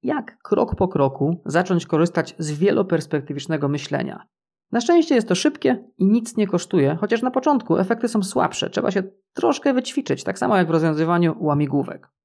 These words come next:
Pierwszym krokiem jest nazwanie potrzebnych perspektyw. Powyżej wymieniliśmy dziesięć typowych perspektyw, ale oczywiście dla każdego problemu czy pomysłu taka lista będzie inna i trzeba ją tworzyć od nowa.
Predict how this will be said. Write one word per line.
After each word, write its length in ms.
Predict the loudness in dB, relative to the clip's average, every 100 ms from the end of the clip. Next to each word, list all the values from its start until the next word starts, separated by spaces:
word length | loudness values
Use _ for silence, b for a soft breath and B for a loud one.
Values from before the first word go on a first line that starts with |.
| _ _ _ _ _ _ _
Pierwszym 420 | 0 0 0 -2
krokiem 440 | 2 0 0 -2 -4 -10 _ 0
jest 240 | 0 0 2
nazwanie 1000 | 4 4 2 0 0 2 2 2 0 -4
potrzebnych 680 | -6 -4 -2 -2 0 -4 -4
perspektyw. 680 | -8 -6 -8 -8 -12 -16 -18 _ _ _ _
Powyżej 340 | -4 -2 2 2
wymieniliśmy 600 | 2 0 2 2 2 0 -6
dziesięć 520 | -8 -2 0 0 -2 -4
typowych 400 | -4 -2 -2 -2
perspektyw, 600 | -6 -4 -6 -2 -2 -2 B B
ale 180 | 2 2
oczywiście 340 | 2 0 0
dla 120 | 0
każdego 380 | 0 0 0 0
problemu 400 | 2 2 2 2
czy 120 | 0
pomysłu 380 | 2 2 2 0
taka 240 | -2 0 2
lista 440 | 2 0 0 0
będzie 260 | 2 0 0
inna 440 | 2 4 4 2
i 100 | -2
trzeba 300 | -2 -2 2
ją 140 | 2
tworzyć 500 | 0 -2 0 0 0 -10 _
od 180 | -4 0
nowa. 440 | 2 0 -4 -14